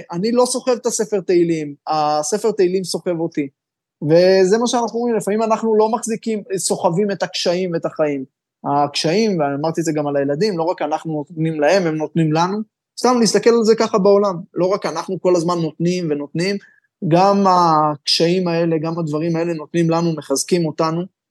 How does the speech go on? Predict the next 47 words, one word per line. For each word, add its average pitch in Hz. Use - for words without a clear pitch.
זה 139
דבר 196
שהוא, 226
אגב, 185
היהדות, 170
אמרתי 196
את 190
זה 208
קצת 214
שבוע 208
שעבר, 190
אבל 160
לא 190
הגעתי 185
לנקודה 175
הזאת, 220
היהדות, 165
אה, 165
ככל 214
שאם 214
היא 185
הייתה 175
יותר 220
קלה, 208
היא 233
לא 196
הייתה 202
יותר 196
קיים-, 208
היא 180
לא 190
הייתה 196
קיימת 208
בכלל. 160
אה, 151
ת-, -
לפעמים 185
אומרים 226
לי, 220
"אם 220
תעשו 226
את 302
היהדות 254
יותר 226
קלה, 254
אנחנו 226
נגיע." 190